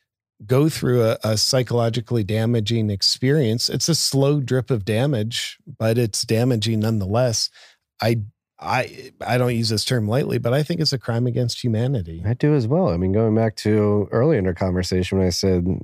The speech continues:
Speaker 2: those few years of Montessori school, I think had, like, a, a compounding effect in my life throughout. Alternatively, this will, for kids that, that are, were my age at that point in time now,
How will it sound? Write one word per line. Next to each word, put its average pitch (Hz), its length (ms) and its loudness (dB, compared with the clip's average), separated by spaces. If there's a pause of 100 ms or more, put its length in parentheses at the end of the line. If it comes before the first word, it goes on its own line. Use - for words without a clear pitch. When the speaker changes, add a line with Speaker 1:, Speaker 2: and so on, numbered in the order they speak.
(180)
Speaker 2:
those 95 260 0
few 104 160 2
years 95 280 2
of 87 60 -2
Montessori 95 540 2
school, 85 200 -2
I 82 80 2
think 92 200 -2
had, 90 200 0
like, 80 220 0
a, 82 420 -4 (120)
a 92 40 -12
compounding 90 640 -2
effect 90 340 -2
in 87 60 -2
my 82 80 0
life 85 220 0
throughout. 85 420 0
Alternatively, 78 800 -2
this 87 280 -4
will, 80 360 -2 (560)
for 80 380 0 (840)
kids 90 400 -2 (100)
that, 92 220 0 (420)
that 95 200 2
are, 82 180 2 (100)
were 101 280 2
my 90 160 2
age 90 220 0
at 78 60 -8
that 104 220 0
point 71 160 -2
in 64 80 -4
time 78 240 -2
now, 82 460 0